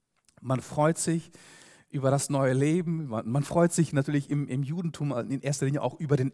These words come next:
Erben, über einen Sohn, über einen Jungen. Er führt dieses Geschlecht weiter, blind geboren. Und tatsächlich, damals war die Krankheit immer auch,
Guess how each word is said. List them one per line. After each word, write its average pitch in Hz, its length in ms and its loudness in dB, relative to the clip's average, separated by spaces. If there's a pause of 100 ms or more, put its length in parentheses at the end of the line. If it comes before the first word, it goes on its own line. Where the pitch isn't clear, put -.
Erben, 147 420 0
über 131 260 -2
einen 127 200 -2
Sohn, 151 460 2
über 135 180 -2
einen 123 180 -2
Jungen. 147 380 -2 (760)
Er 143 260 0
führt 185 460 -2
dieses 135 240 -2
Geschlecht 156 560 -6
weiter, 160 420 -4 (2500)
blind 123 420 -4
geboren. 101 520 -12 (3000)
Und - 200 -6
tatsächlich, 143 420 -2
damals 151 480 -4
war 135 180 -4
die 135 100 -10
Krankheit 160 760 -6
immer 190 440 -4
auch, 143 320 -4